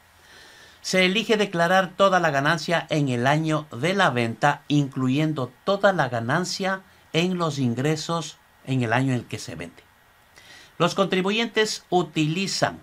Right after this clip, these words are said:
el formulario sesenta y dos cincuenta y dos,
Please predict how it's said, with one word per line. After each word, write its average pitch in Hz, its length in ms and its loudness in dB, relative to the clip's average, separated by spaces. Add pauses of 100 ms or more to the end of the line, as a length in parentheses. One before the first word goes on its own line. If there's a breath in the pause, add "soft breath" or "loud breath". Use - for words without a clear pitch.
(540)
el 143 180 0
formulario 151 680 2
sesenta 120 500 -8
y 113 40 -6
dos 151 240 -2
cincuenta 127 440 -6
y 110 40 -10
dos, - 340 -18